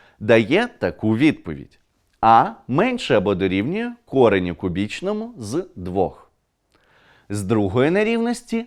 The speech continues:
отримаємо таку відповідь. А більше або дорівнює нулю. Об'єднавши розв'язки цих нерівностей з урахуванням системи, отримаємо остаточну відповідь. А належить відрізку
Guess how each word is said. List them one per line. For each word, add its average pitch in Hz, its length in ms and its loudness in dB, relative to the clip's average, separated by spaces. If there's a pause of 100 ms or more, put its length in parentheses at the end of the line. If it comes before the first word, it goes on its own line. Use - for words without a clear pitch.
(100)
отримаємо 233 640 -2
таку 208 400 -2
відповідь. 69 580 -12 (580)
А 120 280 6 (160)
більше 180 520 0
або 98 160 0
дорівнює 90 540 -6
нулю. 73 340 -12 (1200)
Об'єднавши 160 800 4
розв'язки 110 540 2
цих - 320 -4
нерівностей 101 680 -2
з 113 360 0
урахуванням 113 680 2
системи, 95 640 -2 (360)
отримаємо 233 760 0
остаточну 95 720 -4
відповідь. 76 580 -12 (680)
А 110 260 6 (120)
належить 196 560 0
відрізку 95 600 -2